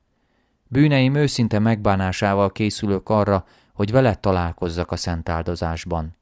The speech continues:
Légy lelkem tápláléka, éltes engem. Abban a hitben fogadom szent testedet az átváltoztatott kenyérben,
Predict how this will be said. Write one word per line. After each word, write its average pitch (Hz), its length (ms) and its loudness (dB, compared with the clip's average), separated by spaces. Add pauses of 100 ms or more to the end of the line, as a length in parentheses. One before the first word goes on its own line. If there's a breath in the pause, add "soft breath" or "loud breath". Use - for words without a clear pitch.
(380)
Légy 123 280 4
lelkem 113 460 2
tápláléka, 90 1000 -2
éltes 92 520 -4
engem. 82 540 -8 (480 loud breath)
Abban 131 300 4
a 120 40 4
hitben 117 540 2
fogadom 107 500 0
szent 113 380 0
testedet 95 560 -2
az 95 140 -6
átváltoztatott 98 960 -2
kenyérben, 90 680 -2